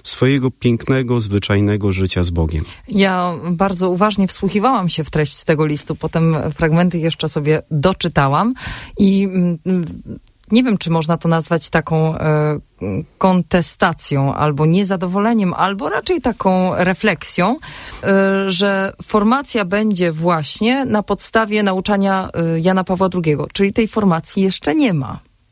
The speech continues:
Speaker 1: Y, no, ksiądz biskup obiecał, że będzie ją opracowywał.
Speaker 2: No właśnie, więc tak, em, zastanowiłam się, na ile też, e, konieczność powołania wspólnoty bez, e,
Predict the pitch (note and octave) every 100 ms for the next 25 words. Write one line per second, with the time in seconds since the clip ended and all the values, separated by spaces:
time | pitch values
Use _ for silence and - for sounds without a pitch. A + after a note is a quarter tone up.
0 | - G2+ F2 G2+ - A#2 A2 A2+ - G2+
1 | F#2+ G#2 - B2 A2 G2 G2 G#2+ A2 -
2 | A#2+ - B2+ F#2+ D#2+ D#2 - - - -
3 | - C4+ C4 C4 B3 G3+ F#3 F3 G3 -
4 | A3 - A3 G3 G3 G3 F3 E3 F#3+ F3+
5 | G#3 A3+ G#3 G3+ A#3 A3 A3 G#3 G#3 A3
6 | A3+ G#3+ - - F#3 F#3 F3+ F3 G3 G3+
7 | A#3 A3+ G3 - - F3+ G3 B3 C4 F3+
8 | - - F3 E3+ D3 - D#3+ G#3+ A#3+ -
9 | - - - E3 G#3 G#3+ - - E3 D#3+